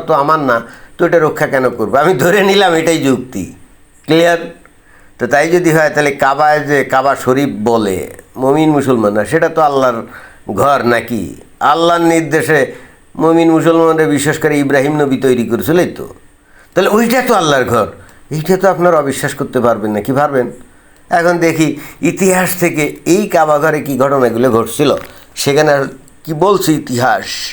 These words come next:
আমি কিন্তু চ্যাট জিপিটি, এ, চ্যাট জিপিটিতে গেলাম আর কি, ওই যে এআই, ওখানে আমি জিজ্ঞেস করলাম যে, "When was, আহ, Kaaba of Mecca was,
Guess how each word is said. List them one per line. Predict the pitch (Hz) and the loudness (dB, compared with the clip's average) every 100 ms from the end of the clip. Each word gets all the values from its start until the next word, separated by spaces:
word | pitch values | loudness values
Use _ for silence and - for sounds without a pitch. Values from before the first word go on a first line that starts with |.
| - _ _ _ _ _ | -16 _ _ _ _ _
আমি | 165 190 | 0 2
কিন্তু | 208 220 185 220 | 2 0 0 0
চ্যাট | 220 - 180 156 | 0 2 0 0
জিপিটি, | 135 131 135 - 123 123 | -4 -4 -4 -2 -2 0
এ, | 135 127 123 - | 2 2 0 0
চ্যাট | 143 147 113 | 0 0 -4
জিপিটিতে | 139 120 135 131 127 120 131 | -4 -2 -2 -2 -6 -4 -2
গেলাম | 110 107 101 | -2 0 0
আর | 95 87 | -2 -6
কি, | - 90 - | -10 -14 -8
ওই | 117 | -4
যে | 120 | -2
এআই, | 117 120 131 104 98 85 69 - - - | -2 -2 -2 0 -2 -4 -14 -20 -20 -12
ওখানে | 120 127 160 | -8 -4 -2
আমি | 160 | -2
জিজ্ঞেস | 156 156 170 | -4 -2 -2
করলাম | - 190 190 175 143 | -2 0 0 0 0
যে, | 127 | 0
"When | 113 143 165 | 2 2 2
was, | 165 | 2
আহ, | 156 151 - - - 127 123 117 - | 2 0 -2 -6 -4 0 2 0 0
Kaaba | 151 147 156 127 | 0 2 0 2
of | 131 113 | -2 0
Mecca | 123 123 - 127 127 117 | -2 -2 0 2 0 0
was, | 113 | -2